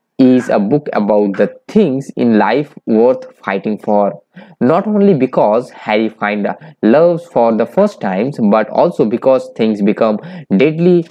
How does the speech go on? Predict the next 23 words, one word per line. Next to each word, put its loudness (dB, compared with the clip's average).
or 0
serious. -2
For -4
teen, 2
this 0
is 2
an -4
identity 0
shaping 0
books, 0
but -2
I -4
have -4
read 2
it -4
multiple 0
times -6
over 0
the 0
year 2
because 0
it -2
teach, 2